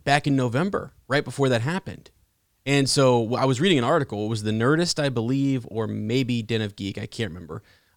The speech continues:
Um, they were talking about how there was a meeting, and then literally a day or two afterwards, the purchase took place. And I was like,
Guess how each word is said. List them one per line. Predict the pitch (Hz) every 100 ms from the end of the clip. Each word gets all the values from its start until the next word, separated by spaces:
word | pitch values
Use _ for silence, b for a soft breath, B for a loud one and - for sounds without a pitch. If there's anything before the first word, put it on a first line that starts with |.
| -
Um, | 117 117 110 107 - _ _
they | 123 110 123 123
were | 117 117
talking | 135 120 120
about | 117 110
how | 107
there | 110 117
was | 117
a |
meeting, | 120 120 202 220 80 - _ _
and | 127 131
then | 135 127 107 -
literally | 120 123 143 151 139 131 -
a | 120
day | 104 135 139
or | 135
two | 127 131 120
afterwards, | 117 151 160 107 90 65 -
the | -
purchase | 104 120 113 107 107
took | - 110
place. | - 139 117
And | 117
I |
was | 104
like, | 107 95 -